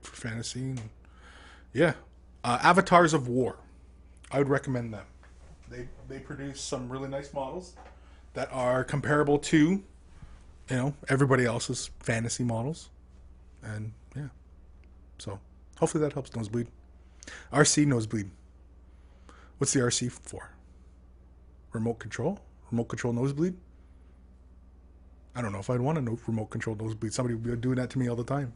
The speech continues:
You know, walking around. <laughs> Okay, and so on that note, I'm gonna end the show. <laughs> And so,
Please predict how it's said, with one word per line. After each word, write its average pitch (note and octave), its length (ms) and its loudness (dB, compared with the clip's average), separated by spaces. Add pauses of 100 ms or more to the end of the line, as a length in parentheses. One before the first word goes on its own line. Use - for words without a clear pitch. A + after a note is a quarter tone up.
You A#2 60 -6
know, B2 140 -6
walking A2 260 -8
around. A2+ 140 -8 (920)
<laughs> - 240 -6 (2750)
Okay, E3+ 320 8
and C#3 140 0
so E3+ 160 8
on F#3 240 12
that G#3 260 8
note, - 320 0 (400)
I'm E3 180 8
gonna C3 220 6 (160)
end A#2+ 140 -2
the B2+ 80 0
show. - 560 -6 (260)
<laughs> - 1600 -2 (1120)
And C3+ 120 4
so, F#3+ 280 12